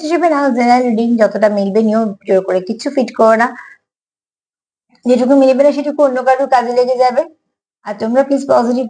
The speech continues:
থেকো, তোমাদের সবার প্রতি আমার কৃত-, কৃতজ্ঞতা, ভালোবাসা। আর তার সাথে এটাই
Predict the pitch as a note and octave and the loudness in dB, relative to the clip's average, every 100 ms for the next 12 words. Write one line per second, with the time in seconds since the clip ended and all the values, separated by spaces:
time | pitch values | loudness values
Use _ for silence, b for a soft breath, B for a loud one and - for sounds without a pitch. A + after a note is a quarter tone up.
0 | C4+ B3 C4 G#3+ G#3 G#3 G#3+ A3+ B3 C#4+ | -2 -2 -2 -4 -4 -2 -2 0 0 0
1 | C#4 C4+ C4+ C4+ A#3 B3 B3 A3 - B3 | 0 0 0 -2 -2 -4 -4 -6 -8 -6
2 | A3+ A#3+ A#3 A3+ A#3 A3 G3+ F#3 G3 - | -4 -2 0 0 2 2 2 0 -2 -8
3 | - F#3+ A3 G#3 A3 G3+ G#3 | -8 -6 -4 -6 -6 -8 -6